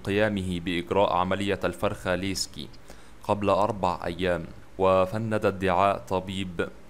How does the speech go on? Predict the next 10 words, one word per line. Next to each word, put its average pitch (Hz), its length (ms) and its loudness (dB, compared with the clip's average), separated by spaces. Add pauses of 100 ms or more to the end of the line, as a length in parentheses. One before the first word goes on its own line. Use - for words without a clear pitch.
(260)
سفاجة. 90 680 -4 (580)
ونشر 104 600 4
حساب 101 400 0
الطبيب 95 440 0
البيطري 92 600 0
البرازيلي 90 1080 -2 (140)
جوليو 98 580 2
أرودا 95 420 0 (480)
على 85 160 0
انستجرام 95 880 -2